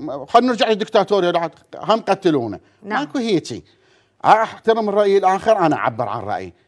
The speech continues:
Speaker 1: إذا كنت أنا أمثل جزء من الشعب العراقي واليوم أنا ممثل إله، أقول: "أنا هاي رؤيتي وأحترم الرأي الآخر". هكذا تبنى الدول، يعني ما موجود ب-، بالعالم كله. شنو هم ما نعطيها؟ الحديث ما نعطيه، الدولة ما نعطيها، فايش نعطي بعد؟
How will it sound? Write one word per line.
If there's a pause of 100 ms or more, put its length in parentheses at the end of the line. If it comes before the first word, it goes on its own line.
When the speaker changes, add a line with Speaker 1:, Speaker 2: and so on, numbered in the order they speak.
(240)
Speaker 1:
إذا
كنت
أنا
أمثل
جزء
من
الشعب
العراقي
واليوم
أنا
ممثل
إله، (280)
أقول:
"أنا
هاي
رؤيتي
وأحترم
الرأي
الآخر". (360)
هكذا
تبنى
الدول، (320)
يعني
ما
موجود
ب-،
بالعالم
كله. (520)
شنو
هم
ما
نعطيها؟
الحديث
ما
نعطيه،
الدولة
ما
نعطيها،
فايش
نعطي
بعد؟